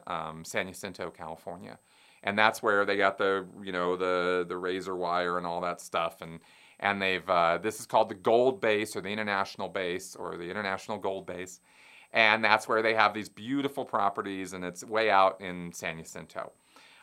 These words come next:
Um, there is no R P F there. There used to be up until the ear-, very early two thousands or the year two thousand maybe, um, just a bit after that, and they, they moved that whole R P F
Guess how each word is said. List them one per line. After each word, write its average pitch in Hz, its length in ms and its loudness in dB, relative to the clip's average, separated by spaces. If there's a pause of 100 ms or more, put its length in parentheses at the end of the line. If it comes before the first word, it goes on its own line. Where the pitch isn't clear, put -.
(140)
Um, 98 480 6 (120)
there 120 280 4
is 143 340 0
no 117 260 2
R 101 160 2
P 95 240 -8
F 85 200 -4
there. 80 260 -8
There 101 160 -6
used 135 480 -8
to - 80 -10
be 85 360 -8
up 98 200 0
until 98 540 -2
the 92 140 -6
ear-, 110 300 -4
very 135 360 2
early 107 320 -2
two 113 180 -14
thousands 90 420 -6
or 85 220 -8
the 90 80 -10
year 110 200 -4
two 113 180 -12
thousand 87 340 -8
maybe, 85 320 -12 (600)
um, 92 400 4
just 104 160 -12
a - 40 -8
bit 101 120 2
after 101 320 4
that, 85 400 0
and 98 160 -2
they, 90 220 0 (100)
they 92 120 -2
moved 113 340 -2
that 104 200 4
whole 101 320 0
R 90 160 2
P 92 220 -6
F 87 260 -2